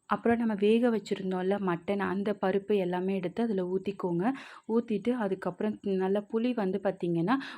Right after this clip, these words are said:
ஒரு எலுமிச்சை, ஒரு குட்டி எலுமிச்சைப்பழ அளவுக்கு தான் நான் வந்துட்டு ஊற வச்சிருந்தேன். அதையும் நல்லா வந்து கரைச்சு நல்லா ஃபுல்லா ஊத்திடுங்க. அப்புறம் வந்து ஒரு மூணு பத்தை தேங்காய் எடுத்து அதையும் வந்துட்டு நல்லா அரைச்சு சா-,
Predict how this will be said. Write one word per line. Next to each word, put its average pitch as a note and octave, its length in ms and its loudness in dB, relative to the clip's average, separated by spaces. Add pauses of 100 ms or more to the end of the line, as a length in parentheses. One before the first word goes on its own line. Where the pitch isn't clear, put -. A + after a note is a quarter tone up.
ஒரு G3+ 180 6
எலுமிச்சை, A3 420 2
ஒரு F#3+ 220 0 (180)
குட்டி G#3+ 320 -2
எலுமிச்சைப்பழ G3+ 500 -2
அளவுக்கு F3 320 -2
தான் G3 160 -2
நான் F3 120 0
வந்துட்டு E3 340 -2
ஊற F#3+ 220 0
வச்சிருந்தேன். E3+ 540 -2 (240)
அதையும் A3+ 420 2
நல்லா G3 200 2
வந்து F#3+ 280 0
கரைச்சு F3+ 340 -4
நல்லா F3+ 260 -2
ஃபுல்லா F#3+ 320 -2 (180)
ஊத்திடுங்க. F#3 500 -2 (380)
அப்புறம் B3 320 4
வந்து G#3+ 160 4
ஒரு G#3+ 120 4
மூணு G3+ 260 2
பத்தை F#3+ 280 2
தேங்காய் G#3+ 400 4
எடுத்து F#3 280 0
அதையும் G3+ 360 2
வந்துட்டு F3+ 320 0
நல்லா G3+ 300 2
அரைச்சு F#3 340 -2
சா-, G#3 220 0